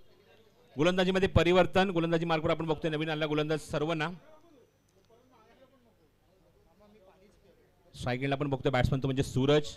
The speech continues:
अजूनपर्यंत एका धावेवर तो नाबाद आहे, खेळतोय.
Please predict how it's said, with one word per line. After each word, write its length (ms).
अजूनपर्यंत 500
एका 240
धावेवर 260
तो 140
नाबाद 380
आहे, 160
खेळतोय. 460